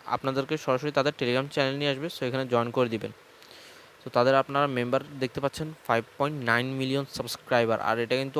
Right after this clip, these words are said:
already ভেরিফাইড, Telegram থেকে তারা ভেরিফাইড পেয়ে গেছে। So, এটা ইনশাআল্লাহ Binance-এ লিস্টিং হবে এবং আমাদেরকে একটি ভালো কিছু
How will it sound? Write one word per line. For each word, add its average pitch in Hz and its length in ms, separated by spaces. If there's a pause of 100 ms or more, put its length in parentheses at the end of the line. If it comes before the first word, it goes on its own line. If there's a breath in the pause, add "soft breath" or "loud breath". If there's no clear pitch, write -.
already 127 220 (120)
ভেরিফাইড, 117 420 (100)
Telegram 117 320
থেকে 139 160
তারা 131 160
ভেরিফাইড 123 300 (100)
পেয়ে 135 180
গেছে। - 180 (680 loud breath)
So, - 60 (100)
এটা 135 140 (160)
ইনশাআল্লাহ 127 540 (380)
Binance-এ 117 320
লিস্টিং 120 200 (100)
হবে 123 180 (220)
এবং 117 120 (120)
আমাদেরকে 120 320
একটি 147 120 (100)
ভালো 113 220
কিছু 123 140